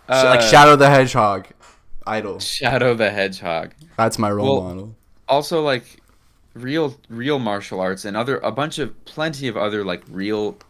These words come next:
Speaker 2: physical activities, they say, like, chal-, or channel your, like, aggression to focus, you know, it helps you focus, it helps you get stronger or, or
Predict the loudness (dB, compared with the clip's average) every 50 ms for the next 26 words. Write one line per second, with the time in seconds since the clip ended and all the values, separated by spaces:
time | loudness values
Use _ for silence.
0 | _ _ _ _ _ _ _ _ -10 -10 -10 -8 -8 -8 -8 -8 -10 -10 -10 -8
1 | -8 -8 -8 -10 -10 -8 -8 -8 -8 -6 -6 -4 -4 -4 -4 -6 -8 -10 -14 _
2 | _ _ _ _ _ _ -14 -6 -2 -2 0 0 -2 -2 -4 -6 -6 -8 _ -14
3 | -10 -10 -8 -6 -6 -6 -6 -4 -4 -4 -4 -4 -4 -2 -4 -4 -4 -6 -12 _
4 | _ _ _ _ _ _ -8 -6 -4 -2 0 0 0 -2 -4 -8 -10 -10 -10 -12
5 | -12 -12 -12 -12 -16 _ -20 -20 -8 -4 -4 -4 -4 -4 -8 -10 -10 -10 -10 -10
6 | -8 -8 -8 -8 -8 -8 -10 -12 -12 -8 -6 -4 -2 -2 -2 -4 -4 -6 -8 -8
7 | -10 -10 -12 -14 -16 -16 -18 -20 -20 -20 -20 -20 -20 -12 -8 -8 -6 -6 -8 -10
8 | -8 -6 -6 -6 -6 -6 -4 -4 -4 -4 -4 -6 -6 -6 -4 -4 -4